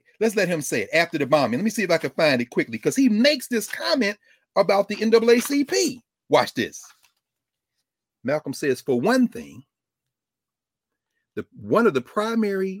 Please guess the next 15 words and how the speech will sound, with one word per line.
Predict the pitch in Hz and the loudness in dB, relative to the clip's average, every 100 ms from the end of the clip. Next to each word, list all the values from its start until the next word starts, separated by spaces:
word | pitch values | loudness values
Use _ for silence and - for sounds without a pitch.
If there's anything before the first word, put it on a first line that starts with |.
| - | -6
ingredients | 135 - 262 139 110 107 - | -6 -4 -6 -4 -6 -8 -8
in | 98 | -8
the | 98 | -6
complete," | 95 - 202 214 - - _ _ _ | -8 -4 0 0 0 -14 _ _ _
watch | - 302 - | -8 -6 -4
this, | - 95 - - | -2 -2 -6 -8
I | |
love | 139 131 87 | -4 -4 -6
this. | 82 - - _ _ _ _ _ _ | -12 -18 -20 _ _ _ _ _ _
All | 147 170 | 0 2
y'all | 175 156 | 2 0
scholars | - 190 165 151 | 0 2 2 0
who | 131 | -2
claim | - 170 151 | -4 -2 0
y'all, | 139 135 123 | 2 0 -2